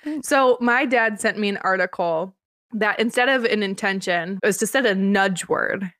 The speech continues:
Speaker 2: So a word, have you heard this before?
Speaker 1: No.
Speaker 2: To kind of, well, honestly, to nudge you throughout the year. So one word that's gonna kinda sum up and ground you as you go throughout the year. And they gave really good ones, like, "Do you want one in growth? Do you want one in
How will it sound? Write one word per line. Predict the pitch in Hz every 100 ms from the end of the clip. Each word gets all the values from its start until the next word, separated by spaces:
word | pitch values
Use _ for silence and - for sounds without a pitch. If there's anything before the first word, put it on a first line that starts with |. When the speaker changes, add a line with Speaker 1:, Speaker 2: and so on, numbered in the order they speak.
| _ _ -
Speaker 2:
So | - 214 208 214
a |
word, | 202 196 226 226 233 226 - - -
have | 220
you | 220 202
heard | 202
this | 220
before? | 233 226 233 262 254
Speaker 1:
No. | 202 147 - _ _ -
Speaker 2:
To | 247
kind | 226 233 220 214
of, | 208 190 180 175 170 - _ _
well, | 294 226 - - _ _ 254
honestly, | 370 302 208
to | 202
nudge | 226 220 226 233
you | 226 233
throughout | 220 208 196
the | 226
year. | 294 - 185
So | - 214
one | 220 262 277 233
word | 240 214
that's | 185 190
gonna | 208 196
kinda | 202 180 180
sum | - 208 202
up | 190 180 156 _ _ _ _ -
and | 202 185
ground | 190 196 185
you | 175
as | 180 175
you |
go | 185 170
throughout | 190 170 -
the | 180
year. | 165 165 214 320 269 _ -
And | 247
they | 254
gave | 302 226
really | 220 208
good | 190 190
ones, | 180 180
like, | 175
"Do | -
you |
want | 185 131
one | 170
in | 165
growth? | 202 - 302 269 247 233 -
Do | 220
you | 208
want | 190 185
one | 180 175
in | 175 175 185